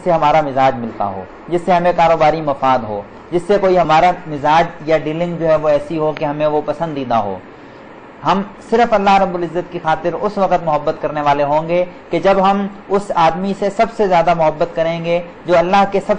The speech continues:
سے زیادہ نزدیک ہیں۔ جو اللہ کے سب سے زیادہ نزدیک ہے، اس سے سب سے زیادہ محبت ہو، جو جتنا دور ہٹتا چلا جائے،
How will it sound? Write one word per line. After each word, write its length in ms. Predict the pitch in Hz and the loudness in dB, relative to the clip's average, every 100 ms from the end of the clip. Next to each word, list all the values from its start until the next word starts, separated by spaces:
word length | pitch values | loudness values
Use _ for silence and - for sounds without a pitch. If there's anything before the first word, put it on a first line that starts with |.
| - | -2
سے 80 | |
زیادہ 280 | 165 147 139 | 0 2 2
نزدیک 480 | 131 110 110 107 - | -2 -6 -10 -12 -12
ہیں۔ 220 | 92 - - - - - | -18 -20 -20 -20 -20 -4
جو 120 | 165 196 | 2 2
اللہ 240 | 196 208 208 | 4 2 2
کے 80 | 208 | 0
سب 100 | 226 208 | 0 0
سے 80 | 220 | 0
زیادہ 260 | 196 185 | 0 2
نزدیک 440 | 185 170 151 190 190 | 0 -2 -2 -2 0
ہے، 180 | 185 185 | 0 0
اس 120 | 180 175 | -6 -4
سے 160 | 190 175 | -6 -2
سب 140 | 202 | -4
سے 120 | 196 180 | -2 0
زیادہ 260 | 160 156 | 2 2
محبت 420 | 156 143 143 165 | 0 -2 -2 -2
ہو، 160 | 160 160 165 - - | 0 -2 -4 -14 -8
جو 200 | 135 196 196 151 | 0 2 2 -2
جتنا 300 | 170 208 220 202 | -8 -2 0 4
دور 220 | 196 185 | 4 4
ہٹتا 220 | 175 180 | 2 0
چلا 240 | 170 170 160 | 2 2 2
جائے، 280 | 156 156 | 2 0